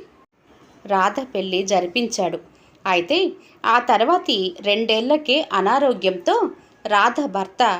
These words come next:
మరణించడంతో పిల్లలు లేని ఆమె తెలిసిన వాళ్ళ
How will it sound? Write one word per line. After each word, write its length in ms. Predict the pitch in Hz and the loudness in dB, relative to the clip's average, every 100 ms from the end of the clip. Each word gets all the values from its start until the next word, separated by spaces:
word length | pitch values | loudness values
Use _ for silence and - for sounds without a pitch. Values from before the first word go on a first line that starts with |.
| - | -6
మరణించడంతో 880 | 196 175 185 226 196 202 175 175 403 440 - - _ - | -2 0 0 -2 -2 -2 0 0 0 0 -4 -18 _ -2
పిల్లలు 360 | 247 233 339 339 | -2 4 4 4
లేని 340 | 247 196 196 196 175 175 | 4 2 0 -2 -2 0
ఆమె 200 | 202 320 381 - _ - | 2 0 -2 -8 _ 0
తెలిసిన 400 | 220 294 - 370 | 2 2 0 0
వాళ్ళ 280 | 311 247 214 | 2 2 0